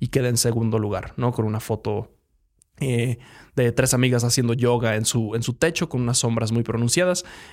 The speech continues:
Eh, quien sea que esté viendo en, en video, se las pongo aquí. Y además en la exposición de Santiago Arau, en el, en el Museo de Economía, ahí cuatro de mis fotos fueron expuestas, ¿no? Entonces, es,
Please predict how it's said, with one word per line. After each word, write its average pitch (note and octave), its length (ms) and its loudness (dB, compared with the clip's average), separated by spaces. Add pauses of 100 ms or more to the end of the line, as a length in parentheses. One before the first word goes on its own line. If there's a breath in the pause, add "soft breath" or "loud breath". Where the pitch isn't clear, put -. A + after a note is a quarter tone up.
Eh, A2+ 320 0
quien A#2 120 0
sea B2 120 2
que - 60 -4
esté - 180 -2
viendo A2 240 -2
en, G#2+ 160 -6
en A#2 140 -6
video, B2+ 260 0
se C#3 80 -2
las A2+ 100 -4
pongo A#2 220 -8
aquí. F3 240 -2 (920 loud breath)
Y E3+ 440 4
además E3 400 4
en E3 80 2
la C3 60 2
exposición A#2+ 580 0
de A#2 60 2
Santiago B2+ 420 2
Arau, E3+ 260 4
en A#2 140 0
el, G#2+ 100 -6
en A2+ 160 0
el G#2 100 -2
Museo A2+ 380 2
de A2+ 80 2
Economía, E3+ 580 2
ahí A2+ 380 2 (560)
cuatro C3+ 380 4
de A#2+ 80 2
mis A2+ 160 -2
fotos A#2+ 320 -2
fueron A2+ 240 0
expuestas, - 640 -6 (320 loud breath)
¿no? B2+ 240 0
Entonces, D#3 480 2
es, - 260 2